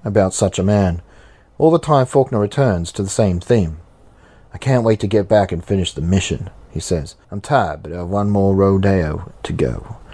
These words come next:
He constantly talks about the money he needs to buy equipment for his return to Pakistan. "People don't realize this ain't over. We still gotta finish this. If I gotta go boost a bank, I'm going after this guy.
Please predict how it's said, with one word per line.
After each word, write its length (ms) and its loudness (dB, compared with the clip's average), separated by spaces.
He 100 -12
constantly 420 -2
talks 320 2
about 180 2
the 80 -6
money 240 0
he 80 -2
needs 240 -2
to 100 -6
buy 200 2
equipment 420 -2
for 120 -2
his 120 -4
return 460 2
to 80 -4
Pakistan. 640 -8
"People 220 -4
don't 160 4
realize 380 2
this 140 -4
ain't 180 2
over. 360 0
We 140 -6
still 160 -2
gotta 160 4
finish 320 -4
this. 300 -14
If 60 -2
I 120 6
gotta 180 2
go 180 2
boost 280 -2
a 40 -6
bank, 360 0
I'm 120 -8
going 220 4
after 260 -2
this 200 -6
guy. 340 -2